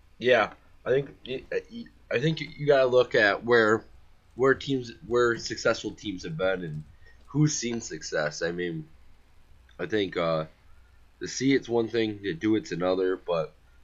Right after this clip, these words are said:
see this, if you're, if, if you're around it and you're part of that build,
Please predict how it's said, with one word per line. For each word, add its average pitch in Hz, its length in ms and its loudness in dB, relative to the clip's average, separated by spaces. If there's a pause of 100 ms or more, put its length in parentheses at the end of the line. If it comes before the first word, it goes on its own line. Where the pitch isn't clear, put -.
(120)
see - 380 -4 (180)
this, - 320 -2 (180)
if 107 160 0
you're, 107 240 2
if, 92 260 -4
if 104 140 -6
you're 95 160 0
around 104 280 4
it 117 100 2
and 92 80 -6
you're 90 100 -2
part 107 260 0
of 110 100 -6
that 98 220 0
build, 98 380 0